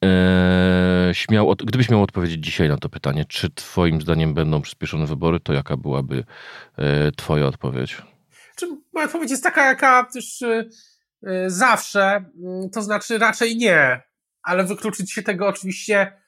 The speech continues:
Speaker 2: oczywiście nie da, z tym, że kalendarz jest taki, dzisiaj jest dwudziesty, tak jak za-, za-, dzisiaj jest dwudziesty drugi
Speaker 1: Drugi.
Speaker 2: kwietnia, nawet gdyby, e, to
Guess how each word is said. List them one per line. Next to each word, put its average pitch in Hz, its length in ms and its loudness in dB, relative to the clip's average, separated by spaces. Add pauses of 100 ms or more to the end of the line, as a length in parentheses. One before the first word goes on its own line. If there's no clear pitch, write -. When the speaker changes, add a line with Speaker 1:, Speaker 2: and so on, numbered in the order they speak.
(400)
Speaker 2:
oczywiście 202 380 -4
nie 214 180 2
da, 202 120 4
z - 80 -4
tym, 214 120 -6
że 202 240 2 (680)
kalendarz 226 340 0
jest - 180 -2
taki, 202 360 -2
dzisiaj 185 200 -2
jest 180 120 0
dwudziesty, 180 560 -2
tak 180 100 -4
jak 165 160 -10
za-, 160 260 -2
za-, 165 160 2 (140)
dzisiaj 151 460 -8
jest 156 100 -2
dwudziesty 165 540 -4 (400)
drugi 101 260 -2
Speaker 1:
Drugi. 165 600 -2 (180)
Speaker 2:
kwietnia, 165 760 0 (540)
nawet 185 480 2
gdyby, 139 680 0 (1200)
e, 143 340 0 (1700)
to 202 80 -20